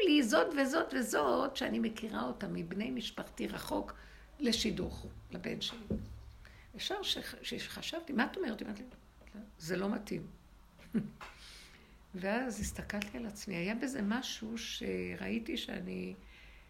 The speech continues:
נקמנות, או איזה משהו לא בדיוק כאמיתי. זה כן היה, שלא,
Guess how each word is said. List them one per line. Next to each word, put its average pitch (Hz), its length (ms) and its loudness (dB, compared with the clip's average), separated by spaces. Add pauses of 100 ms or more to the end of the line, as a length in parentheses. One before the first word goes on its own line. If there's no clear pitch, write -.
(180)
נקמנות, 202 840 0
או 196 200 -2
איזה 175 220 0
משהו 269 360 0
לא 311 280 0
בדיוק 330 400 2
כאמיתי. 180 680 0
זה 233 160 2
כן - 180 4 (260)
היה, 277 280 6
שלא, 214 420 2